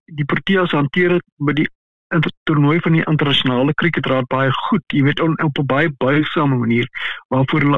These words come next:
applous verdien. Maar op plaaslike vlak is daar 'n probleem waaroor hulle werklik waar 'n beraad moet hou of iets van die aard om net om 'n tafel te sit en dit te bespreek. Ehm, ek dink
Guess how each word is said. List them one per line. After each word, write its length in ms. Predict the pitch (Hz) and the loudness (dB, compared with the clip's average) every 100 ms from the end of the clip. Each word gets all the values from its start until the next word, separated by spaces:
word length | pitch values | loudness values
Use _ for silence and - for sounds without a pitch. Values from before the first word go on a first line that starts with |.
| 147 | -2
applous 380 | - 151 151 | 0 0 0
verdien. 420 | - 131 113 131 160 - - - - - | 0 -2 2 2 2 -4 -8 -8 -8 -4
Maar 160 | 151 | 0
op 140 | 180 - | 0 0
plaaslike 500 | 208 233 233 240 226 | 2 2 0 -4 -4
vlak 240 | - 190 - 202 | 0 -2 0 -2
is 100 | 175 - | -2 -2
daar 140 | 160 | 0
'n 60 | 160 | 0
probleem 540 | 151 131 127 147 143 - | 0 -2 2 4 2 0
waaroor 560 | 120 131 139 170 160 151 131 - - | -2 0 0 0 0 0 -4 -10 -16
hulle 320 | - 131 180 151 | -2 0 2 0
werklik 440 | 127 147 - 170 - | 0 -2 0 -2 0
waar 240 | 139 135 - | -2 -2 -4
'n 100 | 135 | -4
beraad 460 | 135 120 123 151 - | 0 0 0 0 0
moet 200 | 143 - | -2 0
hou 100 | 135 | 0
of 160 | 127 - | -2 -2
iets 200 | 185 - | -2 0
van 140 | 160 | 0
die 140 | 139 - | 2 2
aard 260 | 151 131 - | 0 0 0
om 160 | 143 | 2
net 200 | 131 196 | 4 2
om 120 | 262 196 | 2 2
'n 100 | - | 2
tafel 320 | 165 156 151 | 0 0 -2
te 120 | 143 | -4
sit 240 | 135 135 - | -2 -2 2
en 80 | 135 | 2
dit 180 | 135 | 2
te 80 | - | -2
bespreek. 520 | 117 127 - 131 107 - - - - - - | 0 0 2 2 0 -4 -20 -12 -10 -10 -6
Ehm, 160 | 151 151 - _ | -2 -2 -4 _
ek 160 | - - | -4 0
dink 200 | 214 | 0